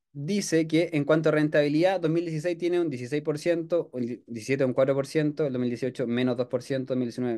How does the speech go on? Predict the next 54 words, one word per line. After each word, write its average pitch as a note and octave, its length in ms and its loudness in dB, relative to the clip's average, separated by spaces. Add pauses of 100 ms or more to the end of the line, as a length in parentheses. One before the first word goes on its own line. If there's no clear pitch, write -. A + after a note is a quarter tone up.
menos A2+ 320 -4
dos A#2+ 100 -4
por B2 140 -4
ciento, B2 300 -4
dos A#2 100 -2
mil A#2 160 -2
veinte A#2+ 240 -4
cincuenta A2+ 260 -6
y G#2+ 40 -6
cinco A#2+ 240 -4
por A#2+ 100 -2
ciento, B2 300 -4
veintiuno A#2 520 -2
dos A#2+ 220 -2
por A#2 160 -4
ciento, B2 540 -4 (800)
el D3 160 4
dos D3+ 140 6
mil G#3+ 320 4
veintidós F#3+ 680 2
menos G3 720 0
cincuenta E3 600 2
y D#3 120 2
uno G3+ 180 2
por F3+ 160 -2
ciento. F3 440 -4
O - 840 -20
sea, C#3+ 200 0
eh, D2 160 -14 (440)
una F3 240 4
caída G3 320 6
pero F#3 160 6
asquerosa D#3+ 480 0
que A#2+ 60 -10
tuvo A#2 160 -6
el A2 220 -6
dos A2 120 -6
mil A2 240 -6
veintiuno, G#2 420 -12 (140)
el A#2+ 80 -8
dos B2+ 80 0
mil B2 100 0
veintidós. A2+ 400 -4 (560)
Y D3+ 80 2
el E3+ 60 8
año A3+ 160 4
pasado A#3+ 440 6
recuperó D#3+ 380 4
un G3+ 60 -2
treinta F3 240 -4
y - 20 -6
siete D#3 180 0
por A#2+ 140 -2
ciento. - 300 -18